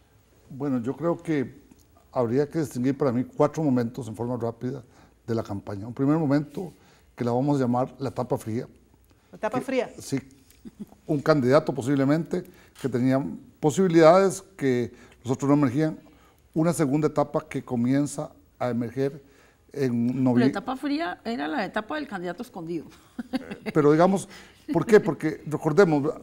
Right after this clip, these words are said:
Speaker 1: rápidamente, estaba solo el candidato del
Speaker 3: Sí.
Speaker 1: P L N y el pus tenía un candidato, entre comillas, potable,
Speaker 3: Ujú.
Speaker 1: un doctor, y después vino, eh, la etapa en la cual hubo cambios,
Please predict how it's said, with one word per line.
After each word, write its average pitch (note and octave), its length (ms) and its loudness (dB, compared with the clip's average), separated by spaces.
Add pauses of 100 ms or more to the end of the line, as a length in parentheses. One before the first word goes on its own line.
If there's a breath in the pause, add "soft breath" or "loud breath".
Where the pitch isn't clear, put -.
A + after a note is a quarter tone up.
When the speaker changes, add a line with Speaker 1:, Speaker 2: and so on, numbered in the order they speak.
Speaker 1:
rápidamente, C#3 720 2 (520 soft breath)
estaba D3+ 320 0
solo C#3+ 140 2
el - 40 -12
candidato C3 340 2
del B2 80 0
Speaker 3:
Sí. - 80 -4
Speaker 1:
P C#3 40 6
L C3+ 160 4
N F#3+ 260 -2 (340 soft breath)
y F#3 120 4
el D#3 120 6
pus A3 220 2
tenía E3+ 220 2
un E3 80 -2
candidato, C#3+ 640 2 (300)
entre C#3+ 220 -2
comillas, C#3 720 2
potable, C#3 560 2
Speaker 3:
Ujú. - 480 -12
Speaker 1:
un B2+ 60 -6
doctor, C3 420 6 (960 soft breath)
y - 60 -2
después F#3+ 380 6
vino, F3 380 2 (280)
eh, C3+ 180 0
la C3 120 2
etapa D#3 360 2
en E3 60 2
la C#3+ 60 0
cual D3+ 180 4
hubo E3 180 4
cambios, F3 600 2